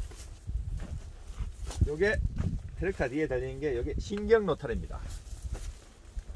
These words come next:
일반 로타리와는 조금, 조금 차이가 있죠.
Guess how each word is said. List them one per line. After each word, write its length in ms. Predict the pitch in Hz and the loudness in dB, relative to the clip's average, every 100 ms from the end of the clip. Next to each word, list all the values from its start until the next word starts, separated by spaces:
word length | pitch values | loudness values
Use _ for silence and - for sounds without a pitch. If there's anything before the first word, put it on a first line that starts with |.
| - 160 | -6 -2
일반 280 | 165 175 | 2 2
로타리와는 760 | 151 123 139 107 98 95 110 117 110 | 0 -4 -4 -2 -4 -4 -6 -8 -12
조금, 640 | - 85 104 110 110 131 135 139 - - - - - - - - | -12 -10 -8 -6 -6 -8 -10 -14 -16 -18 -16 -16 -14 -14 -14 -10
조금 320 | 101 107 117 | -6 -6 -8
차이가 320 | - 165 113 | -6 -4 -4
있죠. 300 | 131 - 87 | -6 -8 -10